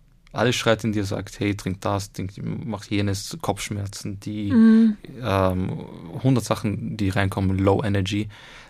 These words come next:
Speaker 1: Alles in dir sagt eigentlich instinktiv, gefühlstechnisch sagt dir,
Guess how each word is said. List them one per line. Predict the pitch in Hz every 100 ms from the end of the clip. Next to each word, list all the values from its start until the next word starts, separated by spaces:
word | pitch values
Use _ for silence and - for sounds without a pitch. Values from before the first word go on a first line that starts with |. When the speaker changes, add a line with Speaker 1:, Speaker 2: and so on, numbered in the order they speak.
| -
Speaker 1:
Alles | - 143 135
in | 127
dir | 113 127 113
sagt | 107 123
eigentlich | 110 110 - - -
instinktiv, | 135 131 120 110 - 107 127 - - _
gefühlstechnisch | - 104 139 135 - - 104 107 -
sagt | 107 101 -
dir, | 117